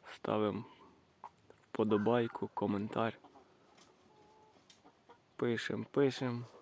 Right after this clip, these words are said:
Пишем, що думаємо, читаємо все. Відповідаємо на все. По можливості.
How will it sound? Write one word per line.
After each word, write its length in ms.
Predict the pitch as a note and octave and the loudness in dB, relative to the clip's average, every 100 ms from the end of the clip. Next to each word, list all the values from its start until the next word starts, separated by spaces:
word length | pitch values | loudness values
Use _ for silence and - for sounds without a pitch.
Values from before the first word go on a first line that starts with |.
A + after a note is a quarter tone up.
| - _ - | -20 _ -4
Пишем, 360 | C3+ - B2+ | -2 2 2
що 180 | A2 C3 | 2 2
думаємо, 520 | A2+ A#2 G#2+ G#2 A2 | 4 6 6 2 0
читаємо 540 | - A2+ - G#2+ G#2 A2+ | -4 -6 0 2 2 -2
все. 320 | - B2+ B2 - - - - _ - _ _ _ _ _ - - _ _ - - _ _ - | -4 -4 -6 -12 -20 -20 -20 _ -20 _ _ _ _ _ -20 -20 _ _ -20 -20 _ _ -4
Відповідаємо 880 | G#2+ - A2 G#2+ A2 A2+ A#2+ A#2 | -4 -2 0 2 2 2 2 2
на 120 | A2+ A2 | 2 0
все. 400 | - - A#2 A2+ - _ _ _ _ _ _ _ - C6 - - - - - - - - - | -2 -4 -6 -8 -14 _ _ _ _ _ _ _ -18 -16 -16 -20 -20 -20 -20 -20 -20 -20 -14
По 140 | - A2+ | -6 -2
можливості. 1000 | A2 A2 G#2+ A2 G#2 G#2+ - - A2+ | 0 0 2 4 2 0 -6 -8 -10